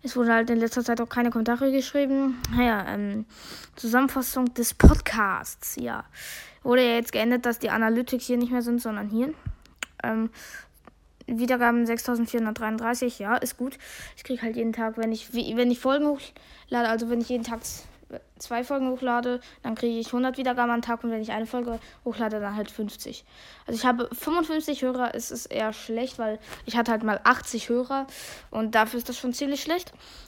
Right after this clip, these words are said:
Und Wiedergaben pro Folge, wie gesagt, elf. Meine meisten Wiedergaben immer noch achthundertzweiundsiebzig. Ähm, ja, und am fünfzehnten hatte ich halt zweiundfünfzig bekommen. Aber das ist halt, wie gesagt, vom siebten siebten bis zum einundzwanzigsten.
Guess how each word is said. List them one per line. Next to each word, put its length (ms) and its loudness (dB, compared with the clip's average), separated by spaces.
Und 140 2
Wiedergaben 380 8
pro 100 -6
Folge, 240 2
wie 120 0
gesagt, 400 -6
elf. 360 4
Meine 160 -2
meisten 320 2
Wiedergaben 360 2
immer 200 4
noch 120 0
achthundertzweiundsiebzig. 1200 -4
Ähm, 380 0
ja, 180 -2
und 280 -4
am 160 -2
fünfzehnten 640 2
hatte 140 -2
ich 100 -8
halt 100 -2
zweiundfünfzig 720 -6
bekommen. 440 -6
Aber 200 0
das 160 -2
ist 140 -4
halt, 160 -2
wie 80 -2
gesagt, 360 -4
vom 240 4
siebten 440 -2
siebten 640 0
bis 240 2
zum 200 -4
einundzwanzigsten. 2250 -4